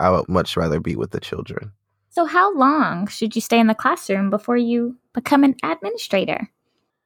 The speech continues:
Speaker 1: Um, so again, I'll say it again. I don't think that administrators should stop teaching. I think that they should be in the classroom forever.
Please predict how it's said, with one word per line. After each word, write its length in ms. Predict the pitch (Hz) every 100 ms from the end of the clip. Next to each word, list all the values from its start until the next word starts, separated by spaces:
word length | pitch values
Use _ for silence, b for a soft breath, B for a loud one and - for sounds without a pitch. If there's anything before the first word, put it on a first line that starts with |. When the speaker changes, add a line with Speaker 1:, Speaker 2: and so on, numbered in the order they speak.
| _ _ _ B B B - _
Speaker 1:
Um, 520 | 185 196 196 196 180 -
so 380 | 120 - 143 135 -
again, 320 | 113 117 117
I'll 180 | 113 120
say 220 | - 107
it 60 |
again. 400 | 139 131 110 113 - 104
I 140 | 113
don't 420 | 98 113 117 123 _
think 260 | - 117 107 _
that 300 | 107 104 -
administrators 640 | 101 92 101 - 110 101
should 180 | - 104
stop 280 | - 101 -
teaching. 420 | 113 90 76 - - b b b b b _ -
I 120 | 110
think 360 | 98 123 117 107
that 480 | 104 107 104 104 -
they 180 | 98 110
should 180 | - 107
be 80 |
in 60 | 107
the 60 | 101
classroom 420 | 120 107 117 101
forever. 540 | 104 92 120 80 71